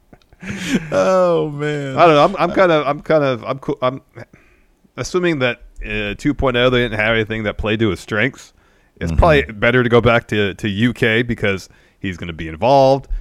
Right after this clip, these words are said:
Speaker 2: He's gonna be hit-, putting on some really good matches, and, and he's gonna be doing something. Whereas in two point oh, unless they found something for him that really works, I feel like it's be a situation where he's not gonna be on T V a bunch.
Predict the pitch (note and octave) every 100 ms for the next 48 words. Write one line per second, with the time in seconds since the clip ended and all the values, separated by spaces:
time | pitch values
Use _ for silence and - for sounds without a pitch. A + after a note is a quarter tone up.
0 | - - - F#2 F2 F#2+ E2 F2 F#2 -
1 | G2 F#2 F2+ F2 F#2 F2 F2 D#3+ C#3+ D3
2 | C3+ B2 _ _ _ _ - G2+ G2 G2
3 | G2+ G2 G2 G2 F#2+ F#2 F2+ E2+ _ _
4 | - - - G2+ C3 F3 C3+ G#2 C#3 D3
5 | G2+ F#2 E2 F#2 F2+ A#2+ A#2+ G#2+ - C#3+
6 | C3+ A#2 C3 A#2+ G#2+ B2+ A2 F#2+ F#2 A2+
7 | - - B2+ G2+ G#2 A2 F#2 G#2 E2+ F2+
8 | B2+ - - - _ - _ - E3+ A#2+
9 | C#3 B2 D#3 - G#2 A#2+ - A2 G2+ F#2
10 | F2 F#2 G2+ G2+ G2+ G2 G2+ F#2+ G#2 G2+
11 | F#2+ F#2+ F2 G2 F#2+